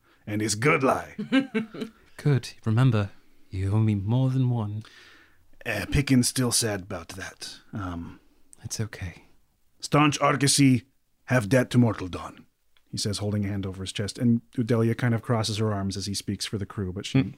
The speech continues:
Speaker 1: <laughs> reluctantly nods. And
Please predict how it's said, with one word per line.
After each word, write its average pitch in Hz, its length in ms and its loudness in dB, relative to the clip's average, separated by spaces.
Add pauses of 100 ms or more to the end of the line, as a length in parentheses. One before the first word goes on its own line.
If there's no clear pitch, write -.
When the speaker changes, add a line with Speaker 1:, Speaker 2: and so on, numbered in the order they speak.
Speaker 1:
<laughs> - 1040 -4
reluctantly 131 540 4
nods. 90 480 -4 (1080)
And 95 280 -2